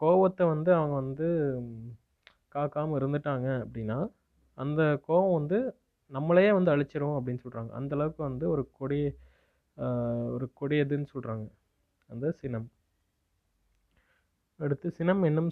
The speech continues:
சேர்ந்தாரை கொல்லி இனம் என்னும் ஏமப்புனையைச் சுடும்." சினம் தன்னை சேர்ந்தவரையும்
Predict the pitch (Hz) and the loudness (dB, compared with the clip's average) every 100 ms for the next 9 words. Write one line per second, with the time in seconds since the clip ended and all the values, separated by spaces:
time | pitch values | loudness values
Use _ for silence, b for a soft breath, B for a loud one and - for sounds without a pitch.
0 | - 143 139 135 143 180 _ _ _ _ | 2 2 4 4 4 0 _ _ _ _
1 | _ _ _ _ - 151 180 202 175 143 | _ _ _ _ 0 2 4 4 4 4
2 | 156 160 147 156 - _ - 135 156 170 | 2 0 0 -2 -4 _ -4 2 2 2
3 | 165 151 131 135 147 - 131 120 110 - | 0 -2 0 0 -2 -4 -6 -6 -6 -12
4 | _ _ _ _ _ _ _ _ _ _ | _ _ _ _ _ _ _ _ _ _
5 | _ _ _ _ _ 165 185 220 - _ | _ _ _ _ _ 0 0 0 -8 _
6 | 143 151 151 151 165 165 165 147 160 208 | -4 0 0 0 0 4 4 4 4 0